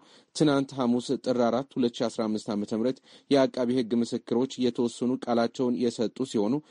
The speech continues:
የቀሩ ምስክሮች በመኖራቸው የእነሱ ለመስማት ለየካቲት አስራ ስድስት ቀጠሮ ተይዟል።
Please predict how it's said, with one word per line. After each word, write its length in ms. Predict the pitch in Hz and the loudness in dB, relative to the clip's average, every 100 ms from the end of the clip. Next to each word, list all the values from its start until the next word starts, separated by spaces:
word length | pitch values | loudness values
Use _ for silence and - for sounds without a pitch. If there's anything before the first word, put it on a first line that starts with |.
| - _ | -20 _
የቀሩ 360 | 135 135 143 135 135 | 4 4 2 0 0
ምስክሮች 560 | 113 117 131 - 120 117 | -2 -2 -4 0 -2 0
በመኖራቸው 680 | 104 107 123 113 110 - 135 - | 0 0 2 0 0 0 -2 2
የእነሱ 480 | 123 120 120 - 160 | 4 4 2 0 0
ለመስማት 500 | 117 110 127 131 135 - _ _ | 2 0 -2 -2 -2 -12 _ _
ለየካቲት 840 | 120 127 107 117 123 131 110 120 - 127 | 4 4 4 0 0 -2 -2 -2 -2 -4
አስራ 240 | 117 113 104 | -2 -2 -4
ስድስት 400 | - 87 113 - 104 - | -4 -2 -2 -4 -10 0
ቀጠሮ 340 | 123 - 117 113 | 0 2 0 0
ተይዟል። 480 | 110 85 92 101 | -2 -2 0 0